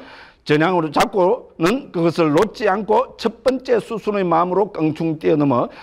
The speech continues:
두 번째 수순의 마음, 즉 근접의 속행으로 열반을 향하고 기울이고 기대어 저쪽 기슭의 위에 이른다. 마치 몸을 저쪽 기슭으로 향하고 기울이고 기대듯이 마찬가지로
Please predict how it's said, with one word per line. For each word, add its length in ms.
두 100
번째 380
수순의 360
마음, 280
즉 240
근접의 500
속행으로 480
열반을 500
향하고 360
기울이고 400
기대어 420
저쪽 400
기슭의 460
위에 320
이른다. 360
마치 400
몸을 320
저쪽 300
기슭으로 400
향하고 300
기울이고 420
기대듯이 480
마찬가지로 680